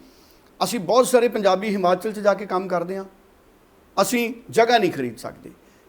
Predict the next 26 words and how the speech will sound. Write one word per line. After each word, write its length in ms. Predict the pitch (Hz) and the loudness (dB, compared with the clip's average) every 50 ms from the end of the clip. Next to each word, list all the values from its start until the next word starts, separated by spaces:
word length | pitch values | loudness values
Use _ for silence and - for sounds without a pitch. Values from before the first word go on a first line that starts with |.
| _ _ _ _ - - | _ _ _ _ -4 0
ਹੁਣ 200 | 220 285 285 285 - - - - _ _ _ - - 180 | 2 2 2 2 -2 -4 -12 -20 _ _ _ -2 -2 0
ਅਗਰ 220 | 202 247 302 294 | 2 2 2 2
ਪੰਜਾਬ 520 | 226 240 233 208 190 170 160 151 160 156 160 | 4 2 2 4 4 2 4 2 0 -2 -2
ਦੇ 100 | 165 175 | -4 -4
ਵਿੱਚ 540 | 156 139 135 131 131 - 156 135 127 131 - - - - - _ _ _ _ _ _ _ _ _ _ _ _ _ _ - | -2 -4 -6 -8 -8 -6 -6 -4 -4 -6 -8 -12 -20 -20 -20 _ _ _ _ _ _ _ _ _ _ _ _ _ _ -12
ਜਿਸ 240 | 131 123 170 170 - | -4 -4 -2 -2 -2
ਤਰ੍ਹਾਂ 260 | - 214 196 202 202 190 | 0 0 2 2 2 2
ਇੱਕ 220 | 180 175 - 190 | 0 -2 -4 -2
ਦੋ 120 | 180 190 | -2 -2
ਪਿੰਡਾਂ 300 | 185 185 175 170 165 170 175 | 0 0 0 2 2 2 2
ਦੇ 60 | 180 | 2
ਵਿੱਚ 200 | 175 175 170 175 | 0 -2 -4 -2
ਗੱਲ 240 | 160 151 151 160 165 | 2 2 2 2 2
ਤੁਰੀ 340 | 156 - 165 175 214 214 185 | -2 -2 -2 0 2 4 2
ਹੈ, 120 | 147 123 123 | 2 2 2
ਜਿਵੇਂ 240 | 123 139 147 156 156 | -4 -4 -6 -6 -6
ਤੁਸੀਂ 280 | - 147 - - 190 | -6 -8 -8 -8 -8
ਵੀ 80 | 185 190 | -6 -2
ਦੱਸਿਆ, 360 | 151 147 143 - 160 151 151 | -2 -2 -2 0 0 0 2
ਮੈਂ 140 | 156 156 151 | 0 0 -2
ਮੀਡੀਆ 300 | 135 147 175 180 185 175 | 0 -2 -2 0 0 0
ਦੇ 80 | 165 | 0
ਵਿੱਚ 200 | 160 151 147 - | 0 -4 -6 -6
ਵੀ 100 | 160 151 | -10 -12
ਖਬਰਾਂ 300 | 143 - 143 127 139 143 | -8 -8 -6 -6 -4 -6
ਦੇਖੀਆਂ, 420 | 143 - - - - 151 131 135 | -6 -6 -8 -10 -8 -8 -8 -8